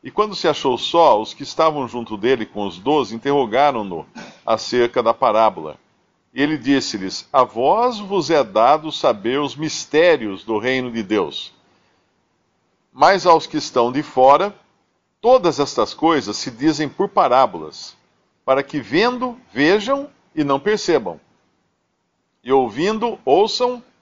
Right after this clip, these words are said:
e não entendam, para que se não convertam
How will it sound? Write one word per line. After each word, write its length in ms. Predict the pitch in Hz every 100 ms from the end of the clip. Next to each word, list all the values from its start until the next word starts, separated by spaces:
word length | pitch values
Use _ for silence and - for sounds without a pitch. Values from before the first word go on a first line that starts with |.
| _
e 80 | 127
não 200 | 123 135
entendam, 560 | 202 196 165 110 78 69 _ _ _ _ _ _ _ _
para 200 | 123 131
que 200 | 139 139
se 260 | 127 - 131
não 320 | 117 131 226
convertam 840 | - 175 107 104 151 196 - 214